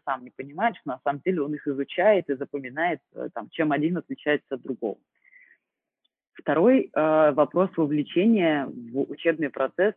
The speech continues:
Мне кажется, его вообще никто не отменял с момента начала образовательного процесса как такового. И действительно, там, время фокусировки, оно с-, э, и концентрации снижается с каждым поколением. Поэтому,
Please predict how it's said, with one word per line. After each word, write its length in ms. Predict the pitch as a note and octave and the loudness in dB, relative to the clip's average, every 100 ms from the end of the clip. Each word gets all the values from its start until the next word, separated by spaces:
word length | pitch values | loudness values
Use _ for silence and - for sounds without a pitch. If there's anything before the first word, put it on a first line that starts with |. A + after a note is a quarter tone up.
| - | -4
Мне 160 | D3 | -6
кажется, 280 | D#3+ D#3 - | -4 -6 -4
его 100 | C#3 | -2
вообще 280 | D3 - C3 | -2 -2 -4
никто 260 | A#2 - | -4 -10
не 100 | B2 | -8
отменял 380 | A#2+ C#3 C3 A#2+ | -8 -8 -6 -6
с 80 | - | -6
момента 300 | C3 B2+ A2 | -12 -12 -12
начала 400 | C3 B2 C#3+ B2 | -12 -8 -2 0
образовательного 560 | A#2+ B2 B2+ B2+ - B2 | -2 -2 -2 -2 -4 -14
процесса 460 | - A#2 C3 - C3 | -10 -8 -8 -8 -10
как 180 | B2 | -12
такового. 540 | - - C3 G3 B3+ E3+ _ - - - _ - | -12 -10 0 2 2 -4 _ -20 -20 -20 _ 0
И 380 | D3 D3+ C#3+ - | 4 6 6 4
действительно, 680 | D3+ D3+ G3 G3 E3 C#3+ C3+ | -2 -2 -2 -2 0 -2 -2
там, 280 | A#2+ A#2 A2+ | -6 -8 -10
время 480 | A#2+ A#2 D#3 E3+ C#3 | -8 0 2 2 -2
фокусировки, 840 | - - C3+ C#3+ D3 A3 - D3+ | -6 -10 -6 0 2 0 0 -2
оно 420 | C3 C3 D#3+ D3 | 0 0 0 0
с-, 160 | - - _ - | -2 -10 _ -10
э, 440 | B2+ B2 B2 B2 - - B2+ - - | -8 -4 -4 -4 -6 -10 -12 -12 -8
и 80 | C#3+ | -4
концентрации 800 | C#3+ - C#3+ D#3 D#3 - A#2+ - | -4 -4 -2 0 0 0 -4 -4
снижается 720 | - D3 D3+ D3 B2+ _ - - _ | -4 0 2 2 0 _ -20 -20 _
с 40 | - | -4
каждым 340 | D3 C3+ C#3 | -2 0 -2
поколением. 640 | C3+ C3 B2+ E3 A3 D3+ C3+ _ _ _ _ _ _ _ _ - | -4 -6 -2 0 0 -2 -6 _ _ _ _ _ _ _ _ -4
Поэтому, 600 | D3 D3 D#3+ D#3 D3+ | 0 0 0 2 0